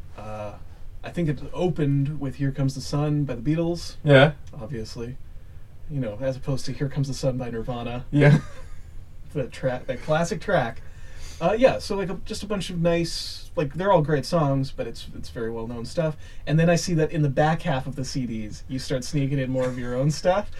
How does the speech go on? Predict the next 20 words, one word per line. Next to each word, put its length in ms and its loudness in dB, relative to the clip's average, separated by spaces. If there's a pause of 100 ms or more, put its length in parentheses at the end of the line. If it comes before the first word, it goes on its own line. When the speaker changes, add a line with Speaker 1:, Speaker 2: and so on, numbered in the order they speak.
(240)
Speaker 1:
You're 120 0
like, 140 4
"Oh, 320 8
what 120 4
if 160 -2
I 120 2
drop 280 2
a 40 -2
little, 640 2
uh, 100 -2 (1300)
ba-, 160 0
is 120 0
it 60 0
Baby 240 2
Horses 360 -2
Don't 160 0
Drink 200 -4
Milk?" 280 -6 (560)
Speaker 2:
No, 200 8
Baby 640 8